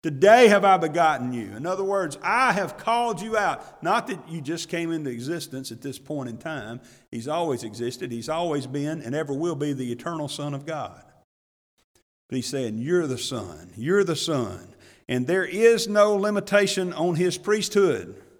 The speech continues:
Look at verse six. "As he saith also in another place, 'Thou art a priest forever after the order of Melchizedek.'" Now notice that this is important. I, I think,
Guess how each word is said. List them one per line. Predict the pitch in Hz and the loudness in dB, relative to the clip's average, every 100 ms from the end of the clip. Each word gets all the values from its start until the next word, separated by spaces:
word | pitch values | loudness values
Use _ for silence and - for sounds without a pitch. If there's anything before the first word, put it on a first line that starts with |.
| _ _ _ _ - | _ _ _ _ -2
Look | 180 | 0
at | 190 | 2
verse | 202 - | 2 2
six. | - 202 131 - | 2 2 2 -2
"As | 160 175 | 0 0
he | 180 | 0
saith | - 220 208 | 0 0 2
also | 214 220 - 208 | 2 2 2 0
in | 190 | 0
another | 190 214 202 | 0 -2 0
place, | 196 190 151 | 0 0 0
'Thou | 185 208 | -2 0
art | 208 202 | 0 2
a | 175 | 0
priest | - 226 190 - | 0 -2 -2 -4
forever | 196 196 269 285 202 247 - - - - - _ _ | -4 0 4 4 4 2 0 -14 -20 -20 -20 _ _
after | 196 220 226 | 2 2 2
the | 220 220 | 0 6
order | 269 233 226 | 8 8 8
of | 202 | 6
Melchizedek.'" | 233 247 254 302 233 220 202 117 76 - - - _ _ _ _ _ _ | 4 2 2 0 2 2 2 0 -6 -16 -20 -20 _ _ _ _ _ _
Now | 185 | -2
notice | 214 302 277 - | 2 4 4 2
that | 185 185 | 0 -2
this | 269 240 | -2 -2
is | 180 | 0
important. | 180 175 202 165 170 | -2 0 0 0 -2
I, | 202 | -4
I | 160 | -6
think, | 185 254 | -6 -6